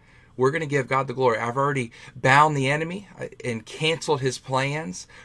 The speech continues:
We're gonna have a, uh, phenomenal, flawless,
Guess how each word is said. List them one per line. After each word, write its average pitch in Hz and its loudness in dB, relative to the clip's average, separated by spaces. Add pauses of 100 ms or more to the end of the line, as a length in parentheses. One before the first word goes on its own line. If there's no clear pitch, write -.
We're 131 4
gonna 139 2
have 135 0
a, 113 -4 (220)
uh, 117 -6 (140)
phenomenal, 156 0 (320)
flawless, 165 4